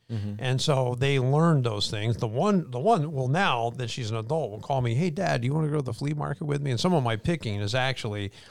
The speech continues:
Speaker 2: because she wants to go. So
Speaker 1: Yeah.
Speaker 2: she'll call me and say, "Hey, Dad, you know, I'd love to go to this yard sale, this community sale. You wanna go?" "Yeah, I'll go with you. Sure, absolutely." You know, Jerry and I will go, and, you know, we, we have fun with it.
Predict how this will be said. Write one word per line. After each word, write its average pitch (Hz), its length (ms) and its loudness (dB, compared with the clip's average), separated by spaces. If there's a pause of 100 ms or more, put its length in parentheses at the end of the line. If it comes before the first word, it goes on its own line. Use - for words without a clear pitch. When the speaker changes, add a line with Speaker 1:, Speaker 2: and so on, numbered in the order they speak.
(580)
Speaker 2:
because 123 220 0
she 180 180 4
wants 104 260 -2
to 120 80 -4
go. 101 280 -10 (520)
So 107 120 2
Speaker 1:
Yeah. 123 40 4
Speaker 2:
she'll 143 260 6
call 139 200 6
me 156 140 6
and 127 100 4
say, 131 160 2
"Hey, 151 160 4
Dad, 131 320 0
you 127 80 2
know, 127 60 2
I'd 131 100 -2
love 139 140 0
to 147 80 -2
go 143 120 0
to 135 80 2
this 127 200 -4
yard 123 260 -2
sale, 107 420 -2 (300)
this 127 140 -2
community 123 480 2
sale. 110 320 0
You 110 100 0
wanna 117 160 0
go?" 120 240 0
"Yeah, 151 340 -2
I'll 196 80 -6
go 98 200 -4
with 101 120 -8
you. 123 140 -2
Sure, - 320 -6
absolutely." 113 460 -6
You 101 60 -6
know, 104 100 -6
Jerry 117 200 -2
and 113 80 2
I 110 140 0
will 110 160 -6
go, 110 400 -2
and, 101 260 -6
you 131 120 -2
know, 107 80 0
we, 196 220 -4
we 311 120 0
have 302 160 0
fun 269 240 0
with 107 140 -4
it. 110 120 -8